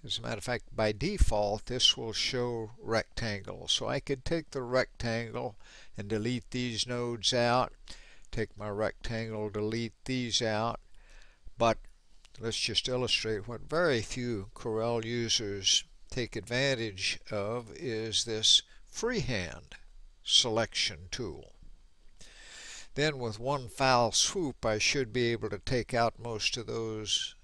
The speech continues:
nodes that I really don't want. My objective here is to leave only one node at each corner.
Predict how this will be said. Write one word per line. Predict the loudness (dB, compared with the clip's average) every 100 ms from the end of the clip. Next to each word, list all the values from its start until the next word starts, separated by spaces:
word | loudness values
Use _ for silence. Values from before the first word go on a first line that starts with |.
| -10
nodes | -4 -2 -2 4 4
that | 4
I | 0
really | 0 0 0 -2
don't | -4 -6 -8
want. | -8 -8 -10 -14 -20 -20 -18 -2
My | 2
objective | 2 0 2 4 2 0 0 0
here | -2 2 4 4 2 -2
is | -2 -2 0 4 4 4
to | 0 0 0 2 0 0 -4 -10 -16 -20 -20 -20 -20 -20 -20 -20 -20 -20 _ _ _ -20 -20 -14 -2
leave | 4 6 6 4 0 -6
only | -6 -4 0 0
one | 2 0 0 2
node | 4 6 4 2 0 -6 -6
at | -2 -2 0
each | -4 -2 -2 -4
corner. | -6 -4 0 0 -2 -4